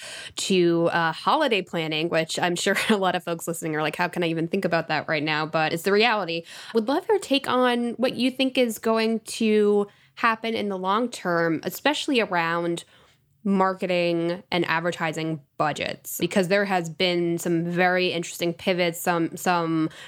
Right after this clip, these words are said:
slashing of budgets, like you said, teams needing to, to be more nimble and scrappy, so to speak. Do you think this is just gonna be a new longstanding reality, or, or, or what,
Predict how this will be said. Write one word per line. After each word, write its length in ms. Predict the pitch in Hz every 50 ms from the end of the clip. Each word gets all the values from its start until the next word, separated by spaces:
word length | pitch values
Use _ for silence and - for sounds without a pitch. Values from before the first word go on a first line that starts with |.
| -
slashing 720 | - - - - 190 180 180 180 180 - - 185 180 175 170
of 240 | - 175 170 160 160
budgets, 720 | 170 165 160 160 165 160 160 156 160 - - - - - -
like 180 | 185 180 175 185
you 80 | 180
said, 320 | 170 - 180 175 165 165 -
teams 360 | - - 180 175 175 170 160
needing 340 | 175 175 170 170 170 165 156
to, 260 | - 190 175 160 - -
to 120 | - - 175
be 440 | 160 165 170 170 170 165 170 165 - -
more 540 | 175 170 170 160 160 160 151 151 151 147 -
nimble 640 | - 190 202 208 214 202 190 196 185 180 180 180 175
and 240 | 160 151 160 160 156
scrappy, 460 | - - - 185 180 175 - - 170
so 160 | - - 165
to 100 | 147 156
speak. 400 | 151 - - 160 151 156 156 - - - - - - - - - - -
Do 100 | 202 214
you 160 | 214 247 247
think 400 | 254 - 262 254 262 262 277 254
this 260 | 254 247 240 - -
is 600 | 233 226 226 220 220 220 208 202 - - - - - _ - -
just 280 | - - 196 190 - -
gonna 160 | 202 196 190
be 260 | 180 196 190 190 185
a 100 | 175 165
new 460 | 170 165 165 170 175 180 185 185 185
longstanding 880 | 185 180 185 180 180 175 180 170 165 165 175 180 175 - 180 165 170 165
reality, 720 | 160 160 180 196 226 254 262 269 277 269 285 277 269 277
or, 140 | 262 214 180
or, 220 | 175 180 180 180 170 -
or 260 | - 185 185 180 175
what, 360 | 170 185 190 190 185 185 -